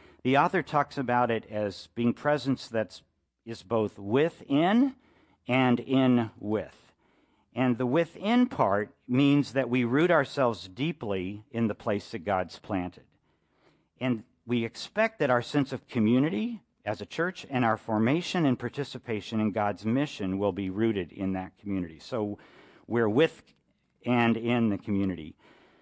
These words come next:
But there's also an aspect of presence that is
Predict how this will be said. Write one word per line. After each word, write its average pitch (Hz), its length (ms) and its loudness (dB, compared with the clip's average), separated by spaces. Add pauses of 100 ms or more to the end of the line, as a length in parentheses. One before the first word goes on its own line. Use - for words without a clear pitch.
(580)
But 151 160 0
there's 151 220 0
also 156 800 2
an 123 260 0
aspect 117 640 0
of 107 500 -4 (600)
presence 110 640 -2
that 113 280 -2
is 113 280 -6